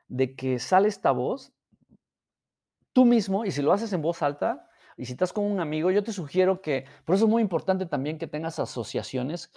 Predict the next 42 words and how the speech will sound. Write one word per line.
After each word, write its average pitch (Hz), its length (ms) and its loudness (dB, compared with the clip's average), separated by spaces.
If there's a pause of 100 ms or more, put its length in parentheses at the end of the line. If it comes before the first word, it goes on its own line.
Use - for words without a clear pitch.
(260)
con 135 200 0
que, - 220 -16
personas 170 400 0
que - 80 -14
están 180 280 -4
en 180 60 -2
el 151 100 -2
mismo 165 320 -2
canal 143 320 0
que 151 100 -2
tú 175 260 0
y 151 100 -4
que 139 100 -4
están 143 280 -4
trabajando 160 540 0
lo 143 60 0
mismo 147 200 -2
que 139 120 -4
tú, 170 200 -4
porque 127 440 -2
si 131 160 -8
tienes, 190 320 2 (100)
si - 180 -10
tienes 190 220 0
a 175 80 2
tu 127 80 -14
pareja, 135 480 0 (1400)
dile 160 240 6
a 160 80 6
tu 147 80 -6
pareja, 156 240 4
"Oye, 202 200 10
la, 156 300 8
la 147 160 4
loca 202 220 2
de 202 80 4
la 175 100 2
casa 190 200 -2
me 180 80 -2
está 185 120 -2
diciendo 180 400 0
esto". 151 400 -6